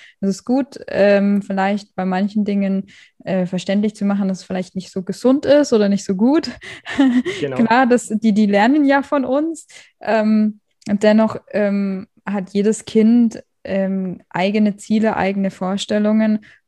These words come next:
Speaker 1: und wir sind dazu da, die zu fördern und die zu unterstützen.
Speaker 2: Definitiv, ja.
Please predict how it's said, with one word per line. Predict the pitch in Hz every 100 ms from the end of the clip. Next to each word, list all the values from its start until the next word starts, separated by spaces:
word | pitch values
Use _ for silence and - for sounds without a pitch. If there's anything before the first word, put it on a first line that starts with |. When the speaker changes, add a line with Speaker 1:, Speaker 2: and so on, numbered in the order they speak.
| _
Speaker 1:
und | - 190 190 185 -
wir | 196
sind | 202 202
dazu | 190 185 196
da, | 180 175 185
die | 202
zu | -
fördern | 180 - 185 185 196
und | 190 185
die | 180
zu | -
unterstützen. | 190 180 175 - 226 - - 160 175 - _ _ _ _ _ _ _ _ _ _ _ _ - - _ _
Speaker 2:
Definitiv, | 127 120 123 127 - 147 123
ja. | - 113